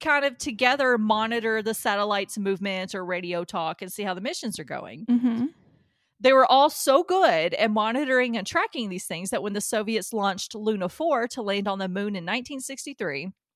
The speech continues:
Speaker 1: the brothers projected that it would miss by five thousand miles.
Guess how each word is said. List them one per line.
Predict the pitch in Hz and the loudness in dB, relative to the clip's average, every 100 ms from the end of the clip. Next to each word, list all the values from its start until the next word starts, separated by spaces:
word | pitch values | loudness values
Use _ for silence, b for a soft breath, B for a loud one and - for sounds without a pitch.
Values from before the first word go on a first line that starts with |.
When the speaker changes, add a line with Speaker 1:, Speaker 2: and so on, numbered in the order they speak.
| _ _ _ _ _ b b b | _ _ _ _ _ b b b
Speaker 1:
the | 214 | -4
brothers | 170 214 220 320 - | 2 2 2 0 -2
projected | 330 226 240 269 - 220 | -4 -2 2 2 2 -2
that | 202 190 | 0 -2
it | 220 | 0
would | 214 185 | 0 0
miss | 190 220 269 - | -2 0 0 0
by | 220 233 | 0 2
five | - 208 226 | 2 2 0
thousand | - 220 202 220 202 | 0 0 0 -2 -4
miles. | 175 104 87 - - | -4 -6 -10 -12 -14